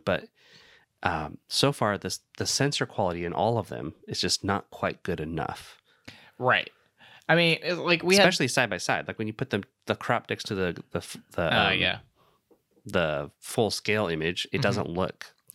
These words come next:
Speaker 2: I think, like, Red with their eight K, the Helium and the Monstro is really crushing it with that, like,
Speaker 1: Which
Speaker 2: Mar-
Speaker 1: ultimately is what I'm getting to. It's like
Speaker 2: Marquez on M K B H D, like, his channel, he uses that eight K crop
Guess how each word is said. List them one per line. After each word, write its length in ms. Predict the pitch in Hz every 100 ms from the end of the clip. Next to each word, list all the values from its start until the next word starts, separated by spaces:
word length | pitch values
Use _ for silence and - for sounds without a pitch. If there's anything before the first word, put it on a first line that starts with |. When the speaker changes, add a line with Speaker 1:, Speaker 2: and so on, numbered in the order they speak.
| - - -
Speaker 2:
I 100 | 165
think, 300 | 170 220 180
like, 320 | 143 123 - -
Red 420 | 127 135 135 143
with 180 | 135 127
their 140 | 131 -
eight 220 | 139 131
K, 340 | 131 131 131
the 100 | 123
Helium 520 | 123 131 131 131 127 127
and 180 | 120 123
the 80 | 117
Monstro 720 | 117 120 - 127 123 123 117
is 200 | 131 113
really 460 | 117 117 113 107 _ _ -
crushing 440 | - 113 117 117
it 180 | 120 -
with 340 | 131 120 117 - - - - - - - 123
that, 180 | 127 117
like, 120 | 123
Speaker 1:
Which 100 | 143
Speaker 2:
Mar- 80 | 143
Speaker 1:
ultimately 320 | 160 147 127
is 60 | 113
what 100 | 104
I'm 80 |
getting 240 | 95 95 87
to. 120 | 78
It's 180 | 85 90
like 180 | 98 - - -
Speaker 2:
Marquez 640 | 160 160 160 156 147 131
on 340 | 127 135 127 - -
M 160 | 147 131
K 100 | 131
B 100 | 131
H 200 | 120 -
D, 220 | 123 117
like, 160 | 110 107
his 180 | 120 -
channel, 460 | 120 107 107 107 _ _ _ _
he 160 | - 151
uses 640 | 139 131 156 139 127 110
that 280 | 117 110 - -
eight 220 | 110 -
K 180 | 113 98
crop 460 | - 80 - -